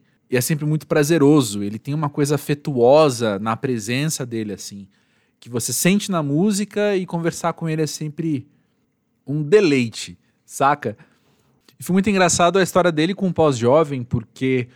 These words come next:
acho que faz uns dois anos, assim, acho que foi em dois mil e vinte, que a gente sentou pra conversar sobre algum lançamento musical dele na época. E ele comentou comigo que conhecia o Pós-Jovem. E eu falei pra ele, falei, "Ah, qualquer hora, então, você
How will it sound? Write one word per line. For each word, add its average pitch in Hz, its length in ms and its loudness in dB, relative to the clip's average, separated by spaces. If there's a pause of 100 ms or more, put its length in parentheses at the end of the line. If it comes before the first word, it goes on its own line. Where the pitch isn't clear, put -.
(280)
acho 170 260 0
que - 80 -8
faz 190 220 2
uns 175 220 0
dois 156 500 4
anos, 135 340 2
assim, 98 300 -6
acho 95 140 -8
que - 60 -18
foi 135 120 -4
em - 20 -6
dois 131 140 2
mil 147 160 -2
e - 20 -2
vinte, 123 800 -4
que - 120 -4
a 123 100 4
gente 127 220 -4
sentou 135 220 -6
pra 131 160 -6
conversar 127 460 -4
sobre 131 220 -2
algum 127 180 -2
lançamento 139 420 -6
musical 113 460 -2
dele 101 240 -4
na 95 220 -4
época. 123 540 -4 (580)
E 139 180 0
ele 151 140 2
comentou 190 520 0
comigo 240 380 -4
que 330 340 -16
conhecia 262 420 -4
o 208 40 -4
Pós-Jovem. 208 720 2
E 185 60 -10
eu 269 120 -4
falei 339 220 -6
pra 359 140 -6
ele, 302 80 -6
falei, 311 200 0
"Ah, 151 60 2
qualquer 175 240 -4
hora, 190 260 2
então, 247 400 -8
você 339 360 -8